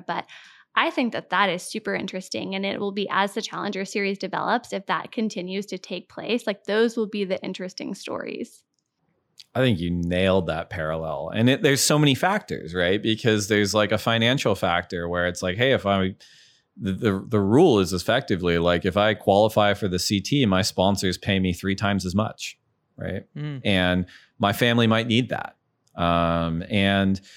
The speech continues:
Speaker 2: yeah, there's all, there's all sorts of components. I mean, going back to the college thing, I know that the, the argument against staying in college is like, "Okay, you, you've got a contract now, or you're in the league now.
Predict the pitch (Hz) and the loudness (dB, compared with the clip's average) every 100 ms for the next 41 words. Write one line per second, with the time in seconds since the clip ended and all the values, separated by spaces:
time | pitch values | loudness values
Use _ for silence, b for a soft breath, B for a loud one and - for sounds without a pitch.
0 | B B B 160 165 151 165 147 135 131 | B B B 2 4 4 2 2 2 4
1 | 143 - 151 160 135 98 - 110 98 95 | 2 4 2 4 2 0 -4 -2 2 2
2 | 87 98 110 110 120 117 117 110 104 113 | 2 2 4 4 4 4 2 0 2 4
3 | 135 120 110 110 107 110 110 104 95 107 | 4 2 2 2 4 4 4 2 0 2
4 | 98 98 101 107 104 104 107 107 104 98 | 2 2 0 0 4 4 4 2 2 2
5 | 95 113 170 - 101 92 92 95 92 98 | 2 2 0 0 0 0 0 2 2 0
6 | 98 92 98 113 113 127 107 110 - - | -2 -2 -2 -2 0 2 2 0 -4 -4
7 | 104 101 113 110 - 110 113 - 113 - | -2 2 4 2 2 0 2 2 0 0
8 | 110 135 107 92 98 107 107 104 110 101 | 0 2 4 4 4 4 6 6 4 4
9 | 104 117 95 101 120 135 85 87 | 4 2 0 0 0 0 0 0